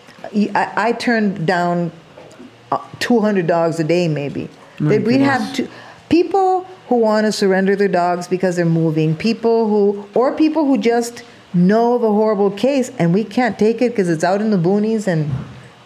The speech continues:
Speaker 1: if somebody can bring it, we'll take it. But so we'd have so many more dogs, and people just, sometimes they can't wrap their head around it.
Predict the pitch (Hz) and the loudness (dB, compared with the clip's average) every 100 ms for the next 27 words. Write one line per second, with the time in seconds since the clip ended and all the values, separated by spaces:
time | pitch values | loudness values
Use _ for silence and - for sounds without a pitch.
0 | - - 214 196 196 185 131 160 170 147 | -16 -4 -2 -2 -2 0 2 2 2 2
1 | 165 285 285 285 190 185 202 262 233 220 | 2 2 0 0 0 2 0 2 0 -2
2 | 175 151 - - - - - - - - | -2 -2 -4 -18 -20 -20 -20 -20 -20 -20
3 | - - - 240 226 233 - - 220 254 | -18 -6 0 2 2 -2 -8 0 2 4
4 | 269 262 - - 262 240 226 220 202 196 | 2 0 -6 -4 0 2 2 2 2 2
5 | 185 202 190 147 147 - 170 160 214 202 | 2 0 0 -2 -4 -2 -2 -2 -6 -2
6 | 220 214 - - - - - - - - | 0 0 -2 -8 -20 -20 -20 -20 -20 -8
7 | - 175 175 - 202 240 208 170 165 185 | 0 0 0 -2 0 0 0 0 0 0
8 | 185 151 165 160 180 175 170 104 - 139 | 0 0 0 0 0 0 0 -2 -4 -2
9 | 196 302 202 135 127 - | 0 2 0 0 -2 -4